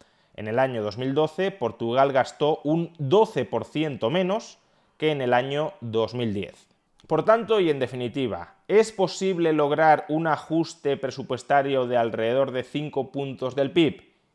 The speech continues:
Sí, es posible. Pero hay que tener en cuenta que si los recortes del gasto público conllevan a corto plazo una caída de la actividad económica, eso tendrá efectos de segunda ronda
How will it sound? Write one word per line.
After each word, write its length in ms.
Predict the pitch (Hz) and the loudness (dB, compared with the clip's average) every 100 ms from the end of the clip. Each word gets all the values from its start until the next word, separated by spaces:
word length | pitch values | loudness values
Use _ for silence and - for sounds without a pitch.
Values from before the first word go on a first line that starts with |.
| _ | _
Sí, 600 | - - 180 233 - _ _ - | -10 0 0 0 -8 _ _ -2
es 260 | 143 151 | -2 -2
posible. 640 | - 139 - 131 104 85 - _ _ _ | -4 -4 0 -2 -2 -6 -16 _ _ _
Pero 180 | - 98 | -8 -4
hay 100 | 98 | -4
que 100 | 95 | -6
tener 240 | 90 95 101 | -10 -8 -6
en 140 | 117 | -4
cuenta 640 | 165 175 160 175 190 180 | 0 0 0 0 0 -2
que 160 | - 117 | -4 -6
si 460 | - - 156 151 - | -6 -2 2 2 -2
los 200 | 101 95 | -8 -10
recortes 600 | 95 92 117 117 123 98 | -12 -8 -6 -4 -6 -6
del 160 | 92 | -8
gasto 340 | 92 101 110 101 | -6 -6 -6 -4
público 600 | 139 147 131 - 98 - | -4 -2 -4 -4 -8 -8
conllevan 760 | 101 104 110 135 135 110 101 - | -10 -8 -2 2 2 2 -4 -10
a 160 | 98 - | -10 -2
corto 360 | 127 123 117 | -2 0 -2
plazo 480 | 135 151 156 123 95 - - | 4 4 4 0 -2 -8 -18
una 260 | - 135 123 | -8 -4 0
caída 360 | 123 139 147 | 2 4 6
de 80 | 117 | 4
la 100 | 98 | 2
actividad 520 | 87 - 95 95 92 110 | -4 -10 -12 -8 -6 -2
económica, 720 | 139 156 156 143 147 165 - - _ | 0 0 -2 2 2 2 -2 -20 _
eso 280 | 104 113 127 | -8 -6 -6
tendrá 440 | 120 113 127 120 | -6 0 2 2
efectos 500 | 98 - 123 - 107 | 0 -4 -6 -6 -10
de 80 | 98 | -10
segunda 460 | - 90 95 104 117 | -12 -10 -8 -2 2
ronda 520 | 151 156 143 170 - | 2 4 4 4 2